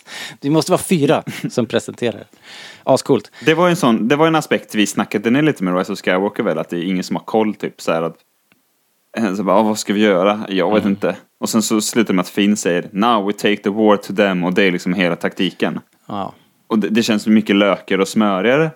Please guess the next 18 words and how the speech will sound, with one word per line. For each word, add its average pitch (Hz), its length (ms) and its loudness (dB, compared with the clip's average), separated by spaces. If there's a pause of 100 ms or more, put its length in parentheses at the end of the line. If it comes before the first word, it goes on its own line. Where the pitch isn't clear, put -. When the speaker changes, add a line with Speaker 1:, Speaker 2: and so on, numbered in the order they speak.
Speaker 2:
än 98 180 -2
det 98 60 0
här 90 220 0
som 101 140 -4
är, 92 120 -2 (420)
Speaker 1:
Ja. 92 80 -10
Speaker 2:
s-, - 180 -6
det 131 200 4
är 147 40 4
superroligt 117 880 4
och - 200 0
coolt 117 520 0 (300)
och 117 60 -2
häftigt, 127 500 0
men 117 80 4
det 131 60 4
känns 170 180 2
också - 520 -2